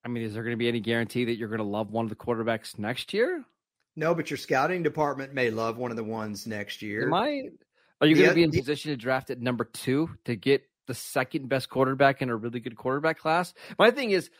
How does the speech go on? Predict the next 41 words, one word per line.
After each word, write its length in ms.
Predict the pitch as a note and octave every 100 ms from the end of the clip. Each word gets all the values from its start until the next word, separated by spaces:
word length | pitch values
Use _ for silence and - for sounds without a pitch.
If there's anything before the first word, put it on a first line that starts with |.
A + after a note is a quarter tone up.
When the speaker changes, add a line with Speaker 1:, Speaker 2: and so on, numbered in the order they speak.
| _
Speaker 1:
let's 200 | G3+ A3
say 80 | B3+
you 160 | G#3
draft 380 | D3+ C#3 D3 D3+
a 40 | D3
quarterback 600 | C#3 A#2+ A2+ A#2 A2 - -
at 160 | C3+
number 220 | B2+ B2 B2
two 480 | - A2+ G#2 G2 - _ _ _ _ -
and 160 | E3
it 240 | F3 E3+ -
doesn't 360 | E3+ E3 E3 C3+
work 300 | C3+ C3+ D3+
out. 280 | C#3+ G#2 - _ _ _ _ _ -
You 100 | A3+
could 160 | D#4+
pick 160 | - A#3+
one 160 | F3+ E3+
again 240 | C#3+ D3
next 300 | D3 F#3 -
year. 120 | F3+
The 100 | D3+
finances 560 | - D#3 B3+ F3 C3+ B2
have 100 | A#2+
just 300 | - C#3 -
totally 340 | - E3 D#3+ B2+
changed. 400 | D3 C#3+ A2+ C3
You 80 |
can 160 | F3+ A3
draft 340 | C3+ D3+ D3 - _ _ -
quarterbacks 500 | D3+ C#3+ B2+ A#2+ B2
in 80 |
the 60 | A2+
first 300 | - B2+ A2+
round 140 | B2+ A#2
of 100 | G2
back-to-back 520 | A2+ G#2+ G#2+ G#2+ -
years 240 | A2 G2+
and 80 | G#2
be 80 | F#2+
fine. 400 | - F#2+ D2+